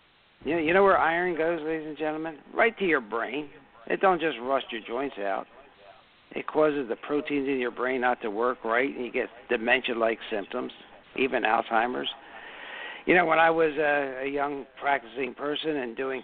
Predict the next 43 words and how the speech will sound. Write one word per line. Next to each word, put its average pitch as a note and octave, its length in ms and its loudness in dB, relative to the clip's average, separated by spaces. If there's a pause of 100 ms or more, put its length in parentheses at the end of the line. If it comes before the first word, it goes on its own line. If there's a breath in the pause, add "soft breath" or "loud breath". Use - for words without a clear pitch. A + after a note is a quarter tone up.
chelation B2+ 520 -4
therapy, C3 600 -4
you D3+ 140 -8
know, C#3 100 -10
we C3+ 300 -10
couldn't F#3+ 220 4
believe E3 400 4
the, A2 240 -4 (120)
the, G2 380 -4
uh, - 300 -6 (760 loud breath)
results B2+ 520 4
we B2+ 100 -6
would A2+ 220 -14
get C#3 180 -4
in, B2+ 220 -8 (120)
in C3 200 -12
people D3+ 320 -8
just D3 240 -8
feeling D3+ 320 -4
good D#3 260 0
and C3 160 -2 (180)
sharper D#3 560 2
and A2+ 120 -10
going C#3+ 240 -4
back C#3+ 240 -2
to C#3 80 -8 (120)
business D3+ 640 0
and G#2 120 -10
going C#3 240 -4
back C#3 240 0
to C#3 80 -6 (120)
school E3 400 0 (560 loud breath)
just F3+ 200 -6
by F#3+ 100 4
getting F3 320 4
rid E3 160 2
of D3+ 140 -2
some E3 100 -2
of D3 80 -4
the D3+ 60 2
heavy D#3 340 0
metals. D#3+ 420 2 (140)
So C3+ 240 0